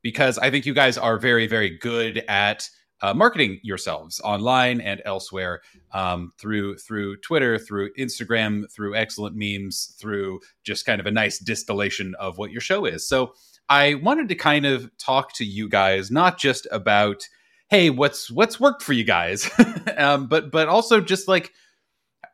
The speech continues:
how do you guys talk about your podcasts to other people? You know, kind of what's the distillation of twenty episodes of,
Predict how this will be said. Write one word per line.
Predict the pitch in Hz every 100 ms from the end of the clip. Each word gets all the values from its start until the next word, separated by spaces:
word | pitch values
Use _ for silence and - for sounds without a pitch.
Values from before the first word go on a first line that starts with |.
| 135 135 147 _ _ -
how | - 190 269
do | 190 180
you | 113 120 139
guys | 127 113 110 104
talk | - 113 101
about | 101 90
your | 82
podcasts | - 73 _ 78 71 - - 98
to | - 101
other | 90
people? | 80 85 - -
You | 117
know, | 120
kind | 117 131
of | 113
what's | 120 165 170
the | 151
distillation | 117 123 127 - 131 117 110 - 117 104
of | 104 104 -
twenty | - 123 120 120
episodes | 113 110 113 123 110 107 104
of, | 107 110 104